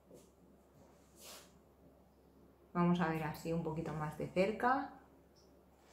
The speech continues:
Si encontráis que alguna es un poco muy gruesa,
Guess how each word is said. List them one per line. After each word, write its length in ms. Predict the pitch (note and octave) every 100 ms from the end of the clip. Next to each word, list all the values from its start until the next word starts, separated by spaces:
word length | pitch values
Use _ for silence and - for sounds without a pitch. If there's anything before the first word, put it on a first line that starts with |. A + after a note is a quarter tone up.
| - - - - - - - - - - - - - - - - - - - - - - - - - - - -
Si 260 | - G#3+
encontráis 640 | G3+ F#3 F3+ F3+ F#3+ G3
que 100 | - F3
alguna 480 | E3+ F3 F#3 E3+ -
es 200 | F3 F3
un 200 | F#3+ F3
poco 460 | F#3 F#3 F3+ D#3 D3+
muy 260 | D#3 D#3 D3
gruesa, 580 | F3 A3 A3+ A#3+ D#4+